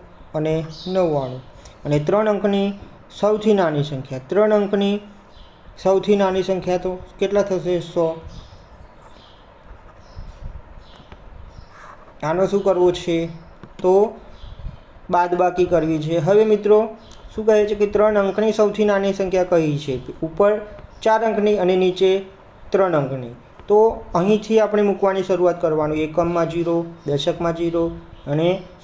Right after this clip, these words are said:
સોમાં એક. અહીંયા કંઈ નથી એટલે શૂન્ય મૂકી દઈએ. નવના નવ,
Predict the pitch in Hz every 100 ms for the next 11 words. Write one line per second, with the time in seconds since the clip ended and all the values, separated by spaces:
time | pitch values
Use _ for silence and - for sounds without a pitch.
0 | - 156 160 156 127 113 - - - -
1 | - - - - - - - - 160 170
2 | 170 - - - 175 170 170 175 160 165
3 | 170 165 160 156 160 151 151 151 151 -
4 | - - - - 151 165 175 175 170 170